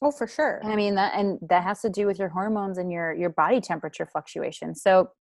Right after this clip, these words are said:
Speaker 2: there are a number of things that we can and should do in order to ensure we have a better night's sleep.
Speaker 1: Like
Speaker 2: And,
Speaker 1: what?
Speaker 2: uh, so bringing it back to that survey or that poll,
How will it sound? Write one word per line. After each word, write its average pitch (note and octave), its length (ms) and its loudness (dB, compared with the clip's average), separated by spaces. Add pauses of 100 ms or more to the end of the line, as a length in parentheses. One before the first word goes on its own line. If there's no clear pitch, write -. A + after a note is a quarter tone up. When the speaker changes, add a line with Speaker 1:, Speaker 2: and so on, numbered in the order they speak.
(200)
Speaker 2:
there F#3+ 100 4
are A#3+ 80 8
a A#3+ 40 6
number G#3 300 4
of F#3+ 120 0
things F3+ 220 -2
that F3 100 -2
we E3+ 120 -2
can E3+ 320 -4
and E3 140 -6
should E3+ 260 0
do E3+ 300 4
in E3 160 -2
order D#3+ 260 2 (180)
to D#3 360 2
ensure F3 380 2
we E3 100 4
have E3 100 0
a D#3+ 60 2
better D#3 240 2
night's C#3 240 -6
sleep. G3+ 380 2 (500)
Speaker 1:
Like F3+ 120 8
Speaker 2:
And, E3+ 80 4
Speaker 1:
what? F3 200 0 (380)
Speaker 2:
uh, F3+ 320 8
so G3+ 160 6
bringing G#3+ 320 8
it G#3 120 4
back F#3 300 6
to - 140 2
that E3+ 200 6
survey F3+ 800 8 (160)
or F#3 60 2
that - 240 4
poll, F3 520 8